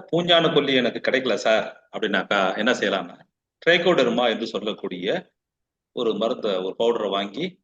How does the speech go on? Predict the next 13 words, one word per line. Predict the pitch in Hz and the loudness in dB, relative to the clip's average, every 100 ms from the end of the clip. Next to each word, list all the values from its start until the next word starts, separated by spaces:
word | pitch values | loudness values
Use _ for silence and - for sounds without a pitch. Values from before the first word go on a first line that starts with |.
| _ _ - | _ _ -2
ஒரு | 110 | -2
கிலோ | 107 117 123 | -2 0 2
விதைக்கு | 110 107 107 | 2 0 0
நாலு | 98 104 101 | 2 4 2
கிராம் | 98 95 - _ _ _ _ _ 110 | 0 -2 -6 _ _ _ _ _ -8
என்ற | 104 98 | -2 2
அளவுல | 98 110 98 | 2 2 -2
கலந்து | - 101 110 107 170 220 - _ _ _ _ _ - | -2 0 0 -2 -4 -4 -6 _ _ _ _ _ 0
என்ன | 127 | 0
செய்யலாம், | 120 107 107 | 2 0 0
விதைக்கிறதுக்கு | 107 123 - 87 123 | 2 2 0 -4 -4
பயன்படுத்தலாம். | 92 82 - - _ _ _ _ _ _ _ _ _ | -6 -8 -14 -20 _ _ _ _ _ _ _ _ _
நீங்க | 160 160 | 0 4